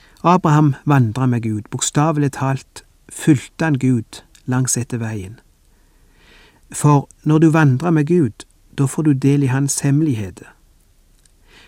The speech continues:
Du får førstehånds kjennskap til Guds tanker. Ikke annenhånds, ikke gjennom andre, men Gud tar deg med inn i sine tanker, og lar deg få vite ting du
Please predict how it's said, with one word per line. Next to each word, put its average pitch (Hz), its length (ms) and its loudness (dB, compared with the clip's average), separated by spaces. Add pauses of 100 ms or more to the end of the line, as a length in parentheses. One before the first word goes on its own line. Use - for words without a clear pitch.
(100)
Du 151 80 4
får 147 280 0
førstehånds 165 800 0
kjennskap 160 520 -2
til 139 160 -4
Guds 151 240 -2
tanker. 123 520 -6 (920)
Ikke - 280 0 (120)
annenhånds, 147 720 -2 (680)
ikke 131 220 0
gjennom 170 280 6
andre, 135 440 2 (1120)
men 120 180 0
Gud 170 320 4 (120)
tar 160 200 0
deg 143 240 2
med 139 320 2 (160)
inn 160 200 2
i 139 40 2
sine 127 340 -2
tanker, 123 540 -10 (560)
og 135 140 0
lar 139 180 2
deg 139 140 -4
få 139 180 0
vite 135 400 2
ting 143 240 0
du 143 140 -4